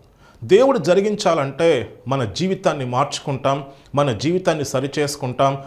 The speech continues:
దేవుని మాట వింటాం, దేవుడు చెప్పింది చేస్తాం, మనం దేవునిలో ఎదుగుతూ ఉంటాం. మీకు ఒక వాక్యం చదివినిపిస్తాను చూడండి.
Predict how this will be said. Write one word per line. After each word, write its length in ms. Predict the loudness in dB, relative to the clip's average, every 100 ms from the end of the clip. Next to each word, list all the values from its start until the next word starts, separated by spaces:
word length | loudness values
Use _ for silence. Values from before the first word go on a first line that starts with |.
| -18 -18
దేవుని 520 | -8 0 2 4 2
మాట 260 | -2 -4 -4
వింటాం, 600 | -4 -6 0 0 0 -4 -20 -16
దేవుడు 460 | -6 2 4 4 0
చెప్పింది 480 | -4 -6 -4 -6 -2
చేస్తాం, 500 | 0 0 0 0 -2 -6 -10 -2
మనం 300 | 0 0 2
దేవునిలో 400 | 4 4 4 4
ఎదుగుతూ 480 | 4 2 0 4 4
ఉంటాం. 400 | 4 2 0 0 -12 -20 _ 0
మీకు 260 | 0 4
ఒక 340 | 2 2 2 2
వాక్యం 440 | 4 2 2 -2
చదివినిపిస్తాను 800 | -2 -4 -2 0 -2 -4 -2 -4 0
చూడండి. 340 | 0 2 0